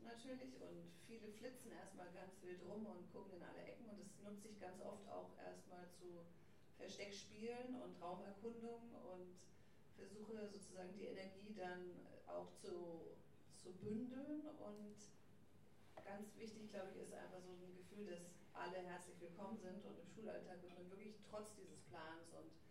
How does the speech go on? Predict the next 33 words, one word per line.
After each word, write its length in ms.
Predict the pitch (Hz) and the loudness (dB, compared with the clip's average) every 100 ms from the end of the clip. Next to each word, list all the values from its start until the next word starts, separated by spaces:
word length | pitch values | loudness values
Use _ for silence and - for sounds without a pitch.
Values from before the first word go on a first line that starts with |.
| - - - | -12 -10 0
trotz 160 | 202 202 | 0 0
viel 80 | 196 | -6
Kommunikation 880 | 196 175 175 170 165 - 175 160 160 - - - - | -4 -2 -2 0 -2 -2 0 0 0 -2 -6 -8 -6
ständig 320 | - 196 202 | 0 0 0
unterbrochen. 640 | 170 165 160 170 175 262 269 - - - - - | 0 0 0 0 0 2 0 -2 -8 -8 -6 -4
Dann 160 | 196 190 | -2 -2
nicht 140 | 190 | -2
zu 100 | 185 | 4
sagen, 180 | 180 185 | 4 6
oh, 160 | 185 185 | 4 4
du 120 | 175 170 | 2 2
darfst 240 | 175 - | 2 2
aber 80 | 170 | 0
sicher 240 | 170 165 | 0 -2
keine 160 | 170 170 | -2 -4
Stühle 240 | 196 208 | -2 -2
abschleppen, 540 | - - - 170 175 180 | -2 -2 -2 -2 -2 -2
sondern 340 | 170 165 165 165 | -2 -2 -4 -4
komm 160 | 180 | -4
mal 80 | 156 151 | -2 -2
kurz 240 | 151 147 | -2 -2
rein, 400 | 208 214 220 226 220 | 0 2 2 0 0
hol 80 | 190 | 0
dir 160 | 175 165 | 0 2
was 220 | 151 156 - | 2 0 -2
und 80 | 160 | -6
auf 80 | - | -6
Wiedersehen 640 | 196 214 208 214 214 247 - - - - - - - | -2 0 2 2 0 -2 -4 -8 -10 -10 -10 -10 -6
und 200 | 339 339 | -4 -2
lass 160 | 349 175 | 0 0
uns 80 | 175 | -2
mal 160 | 165 | -2
weiterarbeiten. 720 | 165 185 220 202 190 190 196 | 2 2 2 2 2 0 0